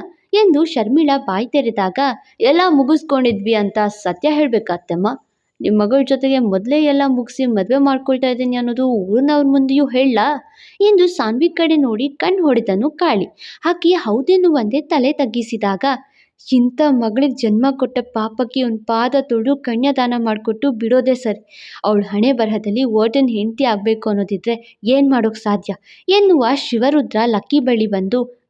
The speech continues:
"ದಚ್ಚು, ಈ ರೀತಿ ಮಾನ ತಡೆದಿದ್ದಾಳೆ ಅಂತ ಊರ್ ಜನಕ್ ಗೊತ್ತಾಗೋ ಬದ್ಲು ಸಣ್ಣದಾಗಿ ಮದ್ವೆ ಮಾಡ್ಕೊಟ್ಟು ಕೈ ತೊಳೆಯೋ ಅವಕಾಶ ಮಾಡ್ಕೊಡ್ಸಪ್ಪ.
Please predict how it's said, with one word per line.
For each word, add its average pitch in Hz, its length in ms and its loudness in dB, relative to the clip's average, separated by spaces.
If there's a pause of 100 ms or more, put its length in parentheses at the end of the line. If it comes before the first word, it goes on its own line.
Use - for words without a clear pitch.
(140)
"ದಚ್ಚು, 220 520 -6 (520)
ಈ 262 120 4
ರೀತಿ 240 260 0
ಮಾನ 208 340 0
ತಡೆದಿದ್ದಾಳೆ 214 580 0
ಅಂತ 202 160 -2
ಊರ್ 226 320 0
ಜನಕ್ 214 320 -2
ಗೊತ್ತಾಗೋ 208 420 -4
ಬದ್ಲು 208 560 -6 (100)
ಸಣ್ಣದಾಗಿ 220 640 -2
ಮದ್ವೆ 208 320 -4
ಮಾಡ್ಕೊಟ್ಟು 214 500 -4
ಕೈ 220 280 -4
ತೊಳೆಯೋ 220 340 -2
ಅವಕಾಶ 208 400 -4
ಮಾಡ್ಕೊಡ್ಸಪ್ಪ. 214 720 -4